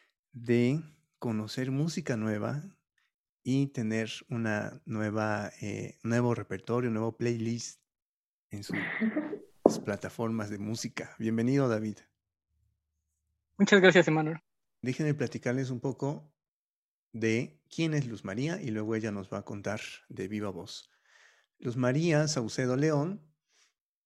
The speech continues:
Speaker 1: nació en la ciudad de Tepeaca, Puebla. Eh, eh, la fecha de nacimiento no lo voy a decir, no, no es relevante <laughs> ahorita.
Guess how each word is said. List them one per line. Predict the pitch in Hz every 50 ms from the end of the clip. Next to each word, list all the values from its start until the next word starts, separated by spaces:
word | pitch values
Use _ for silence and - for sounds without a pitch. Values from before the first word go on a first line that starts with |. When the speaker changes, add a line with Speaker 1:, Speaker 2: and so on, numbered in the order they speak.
| _ _ _ _ _ -
Speaker 1:
nació | 110 104 104 - - 131 131
en | 139 131
la | 117
ciudad | - 117 113 120
de | 123
Tepeaca, | 113 - 127 110 - - 123 120 117 113 - - 117 107 -
Puebla. | - 131 143 151 143 120 107 92 - - - - - - _ _ _ _ _ _ _ _ _ _ _ _ _ _ _ _ _ _ _ _ _ _ _ _ _ _ -
Eh, | 120 110 110 110 110 - - -
eh, | - 110 104
la | 107 101
fecha | 113 113 - 131
de | 117
nacimiento | 110 104 110 110 113 127 123 135
no | 127
lo | 117 104
voy | 107 107 101
a |
decir, | 98 95 - - 165 190
no, | 190 160 127 117 107 98 107 117
no | 113 110 113 113
es | 113 - 131
relevante | 123 113 107 107 104 107 107 123 - 131
<laughs> |
ahorita. | 123 127 139 135 127 120 139 151 190 -